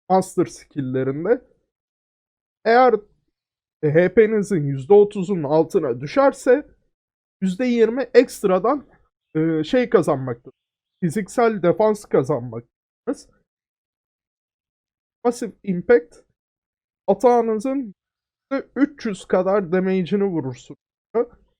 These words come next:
Sanki bunu healer'larda da gördüm. Ya, hatırlıyorum.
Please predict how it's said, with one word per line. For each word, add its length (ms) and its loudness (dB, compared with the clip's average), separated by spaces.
Sanki 340 -6
bunu 240 -4
healer'larda 840 0
da 60 2
gördüm. 640 0
Ya, 200 0
hatırlıyorum. 560 -4